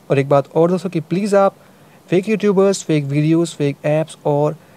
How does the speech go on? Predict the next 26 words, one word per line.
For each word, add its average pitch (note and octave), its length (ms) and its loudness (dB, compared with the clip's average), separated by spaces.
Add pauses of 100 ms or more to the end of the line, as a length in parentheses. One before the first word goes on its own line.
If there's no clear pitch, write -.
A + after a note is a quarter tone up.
(340)
फेक D3 180 -2
लिंक E3+ 180 0
से F3 60 -2
दोस्तों D#3+ 280 -2
बच D3 120 -2
के D#3+ 80 -6
रहिएगा। D#3+ 280 0
अपना D#3+ 220 -2
कोई D3+ 220 -2
भी D#3+ 120 0
ओटीपी, E3 380 -2
पासवर्ड F#3 580 -2
शेयर F#3 220 -2
ना F#3+ 160 2
करें F#3+ 220 -2
किसी F#3 160 -8
के F#3+ 60 -4
साथ F3+ 200 0
भी, F3+ 200 -4
specially D3 460 -4
अपनी D3 420 -2 (460)
बैंक D3 220 -2
डिटेल्स। D#3 360 -6 (500)
So D3 140 -2
I C3+ 140 2
hope D3+ 260 0